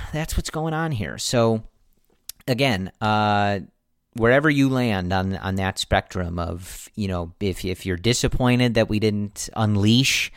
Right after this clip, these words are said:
on this team, or if you're glad we didn't unleash on this team, I don't know. But either way, the Cubs are gonna be in the playoffs on Wednesday, and we're gonna show up ready to root them on. Uh, root David Ross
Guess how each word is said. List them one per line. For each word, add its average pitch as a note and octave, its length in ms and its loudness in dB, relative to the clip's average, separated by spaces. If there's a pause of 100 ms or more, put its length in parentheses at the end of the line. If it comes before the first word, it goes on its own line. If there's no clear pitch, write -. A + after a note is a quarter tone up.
(280)
on A2+ 200 0
this A#2 240 0
team, A#2+ 340 0
or G#2+ 100 6
if A2 140 2
you're B2+ 140 2
glad A2+ 500 4
we E2 240 -6
didn't E2 340 -8
unleash C#2+ 400 -12
on F2 120 -8
this D2+ 180 -10
team, - 300 -10
I G#2 140 2
don't G2+ 120 2
know. D2 280 -6 (120)
But F#2 220 0
either A#2 260 2
way, F#2+ 180 2
the - 100 -8
Cubs A#2 260 0
are A#2 40 2
gonna A2+ 140 2
be G#2+ 140 2
in G2 80 0
the F#2+ 60 -4
playoffs F#2+ 440 0
on F#2 160 -2
Wednesday, F#2 560 -2 (300)
and F2 560 -2
we're G2+ 180 0
gonna F#2+ 160 0
show F#2 240 0
up F2 200 -2
ready F2 200 -2
to E2 100 -6
root E2+ 220 -8
them D#2+ 140 -10
on. - 180 -12 (260)
Uh, F2 340 -8
root F#2+ 220 -2
David F#2 280 -2
Ross E2+ 500 -2